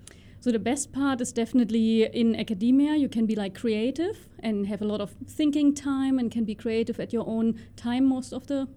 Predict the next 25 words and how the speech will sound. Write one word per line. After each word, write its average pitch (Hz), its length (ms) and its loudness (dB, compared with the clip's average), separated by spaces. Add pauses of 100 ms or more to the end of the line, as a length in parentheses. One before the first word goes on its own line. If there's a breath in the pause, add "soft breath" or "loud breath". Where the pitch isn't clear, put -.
(360)
times. 302 320 -2 (540 loud breath)
But 247 160 2
it 233 80 2
also 254 280 2
means 240 300 6
that 214 220 0
during, 220 720 2
uh, 202 300 0
the 208 100 -4
exam 262 400 2
period 269 480 2
or 208 220 -2
during 202 600 -2
the 226 140 -2
end 226 200 0
of 220 100 -8
the 220 60 -2
trimester, 233 600 -2
it's - 140 -8
actually 214 300 -4
very 220 340 0
busy 208 380 -2
and 202 120 -4
we 196 120 -2
are 190 200 -4